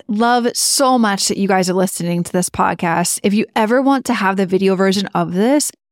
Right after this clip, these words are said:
which usually has more effects and all that good stuff for those of you who are visual learners, check out our YouTube channel, Warrior Babe,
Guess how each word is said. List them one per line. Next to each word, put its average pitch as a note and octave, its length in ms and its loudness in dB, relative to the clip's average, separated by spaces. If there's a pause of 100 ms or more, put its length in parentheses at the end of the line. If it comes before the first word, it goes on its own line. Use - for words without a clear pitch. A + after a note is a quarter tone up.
(140)
which A3 180 -2
usually C#4 260 2
has A#3+ 220 0
more F#3 180 -2
effects C4+ 480 -2
and G#3+ 80 -4
all G3+ 160 2
that G3+ 240 -2
good F#3+ 220 0
stuff F#3 260 -2
for F#3+ 100 -4
those F#3 220 2
of F#3 140 -2
you F#3 100 0
who F3+ 200 -4
are F3+ 180 2
visual F3+ 420 2
learners, F3+ 500 -2 (300)
check G#3 240 -4
out A#3+ 80 -2
our C#4+ 100 0
YouTube G#3+ 400 0
channel, - 400 -6
Warrior F#3 360 2
Babe, - 280 -10